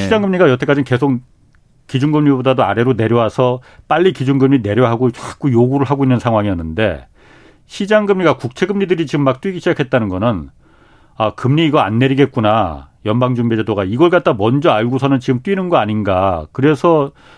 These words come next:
미국 그 뭐 헤지펀드들이나 이쪽에서도 오늘 기사도 나왔지만은 금리 안 내릴 것 같다, 올해. 정말 연준이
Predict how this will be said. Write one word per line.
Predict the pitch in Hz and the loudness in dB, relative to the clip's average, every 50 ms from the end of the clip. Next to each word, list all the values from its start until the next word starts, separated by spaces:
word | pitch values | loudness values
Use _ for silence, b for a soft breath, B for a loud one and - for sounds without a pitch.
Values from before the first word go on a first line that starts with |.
| b b b b b | b b b b b
미국 | - 123 147 165 165 160 | 0 2 4 4 2 2
그 | - 165 147 135 _ | 0 -2 -2 -2 _
뭐 | - 147 147 131 - _ _ _ _ _ - - - | -2 0 0 0 -2 _ _ _ _ _ -18 -12 -8
헤지펀드들이나 | - 185 - - 190 - 190 175 170 170 156 165 151 156 156 147 | -8 -8 -6 -6 -6 -4 -2 0 0 0 0 0 0 2 2 2
이쪽에서도 | 135 120 - 147 135 123 151 147 143 | 2 2 2 0 0 0 0 2 2
오늘 | 139 139 131 | 4 2 2
기사도 | - 139 123 139 135 131 131 | 0 -2 0 0 0 0 2
나왔지만은 | 135 123 120 113 - - 120 117 113 113 127 135 143 139 - b b b b b b b b b b b b b b b b _ _ _ _ _ _ _ | 2 2 2 0 -2 -2 0 0 2 2 2 0 -2 -4 -8 b b b b b b b b b b b b b b b b _ _ _ _ _ _ _
금리 | - - 135 160 170 | -6 -2 0 2 2
안 | 127 113 135 | 2 2 2
내릴 | 160 175 190 | 0 0 0
것 | - 180 | 0 0
같다, | 143 123 - - 101 90 92 98 98 87 | -2 -2 -2 -2 -2 0 0 -2 -2 -4
올해. | 82 87 95 101 95 90 90 101 98 82 73 71 71 - _ _ _ _ _ _ _ | -4 -6 -4 -4 -4 -4 -4 -4 -6 -6 -10 -12 -18 -20 _ _ _ _ _ _ _
정말 | - 131 143 135 110 | -2 0 0 2 2
연준이 | 113 120 139 151 147 156 165 160 151 135 | 2 2 0 0 0 0 2 2 2 2